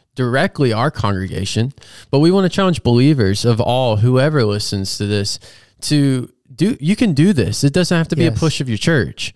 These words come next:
Speaker 2: Right.
Speaker 1: It doesn't have to be an initiative brought before you. Like, you can do this from all generations, right? It can be someone who is fifty years older than you. It can be your, uh, your, your children, your grandchildren.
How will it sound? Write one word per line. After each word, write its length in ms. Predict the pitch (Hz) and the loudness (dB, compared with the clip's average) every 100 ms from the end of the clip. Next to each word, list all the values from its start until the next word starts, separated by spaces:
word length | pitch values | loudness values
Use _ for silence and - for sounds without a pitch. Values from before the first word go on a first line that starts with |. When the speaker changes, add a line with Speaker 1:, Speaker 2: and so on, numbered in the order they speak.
| - | -2
Speaker 2:
Right. 240 | 117 104 - | 0 0 -2
Speaker 1:
It 80 | |
doesn't 240 | 127 151 147 | -2 0 0
have 120 | 143 | -2
to 80 | 139 | -2
be 120 | 147 | -2
an 100 | 135 | 0
initiative 600 | 127 143 - 139 123 110 | 0 0 0 2 2 2
brought 300 | 131 131 127 | 0 0 0
before 300 | 131 - 147 139 | -2 2 2 2
you. 240 | 104 98 | 0 -2
Like, 240 | 107 104 - _ _ | -4 -6 -10 _ _
you 320 | 123 147 160 | 0 2 2
can 160 | 156 143 | 2 0
do 160 | 127 135 | 2 2
this 280 | 110 110 - | 0 -2 -2
from 220 | 135 117 - | -2 -2 -2
all 360 | 131 143 147 | 0 4 4
generations, 1000 | 131 135 127 123 123 - 101 90 104 - - _ _ _ | 2 2 4 4 2 0 -2 -2 -6 -10 -12 _ _ _
right? 160 | 147 151 | -2 0
It 140 | 175 | 0
can 160 | 175 180 | 0 0
be 160 | 160 185 | 2 0
someone 380 | - 185 180 | 0 0 2
who 220 | 151 175 165 | 2 4 4
is 220 | 151 - _ _ _ | 2 -6 _ _ _
fifty 280 | 190 - 196 | -2 0 0
years 340 | 185 180 156 - | 2 2 2 0
older 420 | 135 160 170 147 | 2 4 4 4
than 220 | 120 107 | 2 -2
you. 260 | 101 95 98 - _ _ _ | -6 -12 -16 -20 _ _ _
It 100 | - 160 | -6 -2
can 200 | 175 147 | 0 2
be 260 | 190 208 | 2 2
your, 560 | 185 160 175 185 175 160 - | 0 2 4 4 2 -2 -6
uh, 360 | 147 143 127 - - | -4 -2 -4 -8 -16
your, 300 | 147 156 147 - - | -8 -6 -6 -12 -6
your 140 | 151 | -4
children, 800 | - - 214 214 - 143 110 113 | -4 -2 0 0 0 0 -2 -6
your 80 | 131 | -4
grandchildren. 960 | 190 180 175 160 139 117 104 107 98 | 0 2 2 2 -2 -4 -4 -6 -8